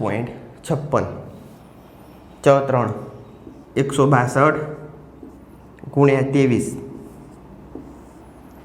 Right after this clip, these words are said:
પહેલાં કરો સાદી રીતે ગુણાકાર, ઝીરો મૂકો, આની સાથે ગુણાકાર કરો, બે દુ ચાર, છ દુ બારનો બગડો, વધી એક, બે એકા બે ને એક ત્રણ, પ્લસ હવે આની સાથે ગુણાકાર કરો, ત્રણ દુ છ,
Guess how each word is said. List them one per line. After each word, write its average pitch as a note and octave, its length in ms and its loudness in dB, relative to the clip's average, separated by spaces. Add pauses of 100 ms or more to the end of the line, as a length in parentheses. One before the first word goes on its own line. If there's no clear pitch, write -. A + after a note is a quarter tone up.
(180)
પહેલાં C3 280 6
કરો C3+ 180 2
સાદી C3 320 2
રીતે C3+ 220 2
ગુણાકાર, C3+ 440 2 (320)
ઝીરો B2 240 4
મૂકો, C3+ 280 4 (520)
આની C3 220 2
સાથે C3+ 260 2
ગુણાકાર C3+ 400 4
કરો, C3 200 4
બે A#2 180 2
દુ A#2+ 140 0
ચાર, B2+ 300 2 (800)
છ - 80 -8 (200)
દુ C3 80 6
બારનો B2 320 2
બગડો, B2 280 2 (100)
વધી A#2 340 2
એક, C3 100 0 (600)
બે B2 160 2
એકા B2+ 180 2
બે B2+ 160 4
ને A#2+ 100 4
એક A#2 140 -4
ત્રણ, C3 340 2 (520)
પ્લસ C3 300 4 (760)
હવે C3 160 4
આની B2+ 180 4
સાથે C3+ 260 4
ગુણાકાર C3 400 4
કરો, C3 220 2
ત્રણ B2 400 4
દુ B2+ 160 4
છ, - 120 -2